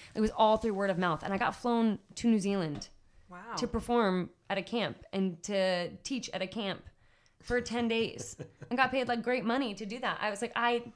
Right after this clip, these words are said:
Speaker 1: I'm not even trying." And so after a couple of conversations, um, one of them with our friend Jason, um,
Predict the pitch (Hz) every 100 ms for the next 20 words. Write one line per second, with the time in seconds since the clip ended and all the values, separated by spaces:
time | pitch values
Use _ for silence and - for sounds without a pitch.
0 | _ _ _ - - - - - 302 381
1 | 381 339 - 240 226 330 302 160 - -
2 | - _ - - - - 254 302 269 262
3 | 247 247 - 262 277 302 277 320 330 269
4 | 233 208 196 175 165 - 170 175 - -
5 | 165 160 156 156 151 156 190 _ _ _
6 | _ _ _ _ 190 202 190 180 180 160
7 | 160 - _ _ - 180 196 180 165 160
8 | 165 190 196 - - - _ _ _ -
9 | 156 151 151 151 147 -